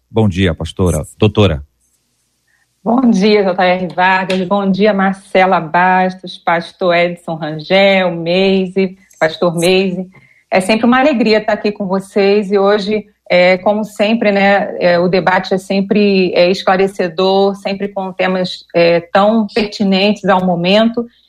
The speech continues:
Speaker 2: E esse tema, ele é maravilhoso porque ele vai trazer pra nós, né, aqui,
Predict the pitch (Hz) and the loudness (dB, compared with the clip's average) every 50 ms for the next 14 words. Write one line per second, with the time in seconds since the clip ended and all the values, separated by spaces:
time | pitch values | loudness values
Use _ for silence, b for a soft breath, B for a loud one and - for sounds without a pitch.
0 | B B B B B _ - - 233 233 247 294 294 - 320 320 - _ - 247 | B B B B B _ -2 0 2 4 4 2 0 -2 -4 -6 -4 _ -2 0
1 | 254 277 285 277 240 214 185 175 175 - - 208 214 226 247 262 262 269 269 269 | 2 2 2 2 2 0 0 0 -2 -2 0 2 2 4 2 2 0 0 0 0
2 | 262 233 220 214 220 226 226 240 247 262 247 233 226 233 233 247 285 320 320 294 | 2 2 2 4 4 4 4 4 2 0 0 0 0 2 2 2 2 2 2 0
3 | 262 233 240 214 202 190 190 196 208 220 226 220 202 185 180 180 - - 208 202 | 0 0 -2 0 0 2 2 4 4 4 2 2 -2 -6 -14 -14 -8 -8 -8 -8
4 | - _ - 220 220 226 226 226 233 214 190 180 185 220 214 240 247 254 254 247 | -8 _ -2 0 0 2 2 0 0 -2 -2 -2 0 0 2 0 0 0 0 0
5 | 247 233 190 214 208 214 208 - 214 208 202 196 190 185 185 185 202 214 226 214 | 0 0 0 0 0 0 0 0 -2 0 0 0 0 0 2 2 2 2 2 0
6 | 175 185 180 - - 180 190 208 226 233 - 185 180 180 - _ - 214 220 240 | -2 -4 -8 -10 -8 -4 -2 0 0 -2 -2 -4 -6 -6 -6 _ -6 -2 -2 0
7 | 240 233 240 - | 0 -2 -6 -12